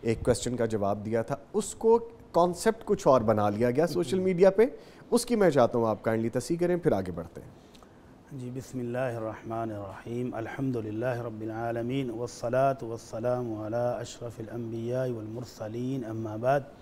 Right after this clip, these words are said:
Speaker 2: जी बिल्कुल, वो जैसे ही क्लिप अपलोड हुआ ना
Speaker 1: जी।
Speaker 2: तो उसके लोग नीचे जो बहुत सारे लोग थे उन्होंने अपने कमेंट्स देने शुरू किए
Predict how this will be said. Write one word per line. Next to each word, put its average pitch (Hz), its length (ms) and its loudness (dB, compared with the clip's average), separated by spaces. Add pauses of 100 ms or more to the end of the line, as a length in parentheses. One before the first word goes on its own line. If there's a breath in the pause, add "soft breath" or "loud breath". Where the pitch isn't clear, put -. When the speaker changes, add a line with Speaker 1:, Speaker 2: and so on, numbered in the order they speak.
(420 loud breath)
Speaker 2:
जी 165 220 2
बिल्कुल, 208 340 8
वो 202 460 6 (320)
जैसे 160 340 2
ही 196 140 4
क्लिप 160 340 2
अपलोड 156 380 2
हुआ 135 240 6
ना 139 140 0 (260)
Speaker 1:
जी। 101 200 -2 (600)
Speaker 2:
तो 151 160 -2
उसके 220 300 4
लोग 202 340 2
नीचे 196 540 4 (100)
जो 175 180 2 (120)
बहुत 160 280 4
सारे 175 180 4
लोग 139 220 2
थे 156 140 0
उन्होंने 151 160 4
अपने 139 240 -2
कमेंट्स 143 380 -4
देने 131 200 0
शुरू 131 260 -2
किए 120 380 -2